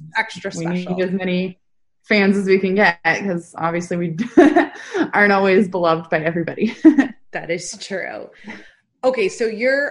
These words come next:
Speaker 1: a, a ref, which is the same thing as an official, right?
Speaker 2: Mm-hmm.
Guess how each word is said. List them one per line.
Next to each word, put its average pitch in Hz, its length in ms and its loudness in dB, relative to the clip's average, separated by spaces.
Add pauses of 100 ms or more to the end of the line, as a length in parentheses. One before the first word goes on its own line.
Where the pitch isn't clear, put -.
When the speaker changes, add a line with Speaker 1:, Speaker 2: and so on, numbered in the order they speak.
Speaker 1:
a, 233 240 -6 (240)
a 208 100 -4
ref, 175 540 -4
which 196 240 -6
is 180 220 -6
the 190 60 -8
same 202 380 -6
thing 196 260 -8
as 160 220 -8
an 165 140 -8
official, - 880 -16
right? 165 240 -8
Speaker 2:
Mm-hmm. 170 280 2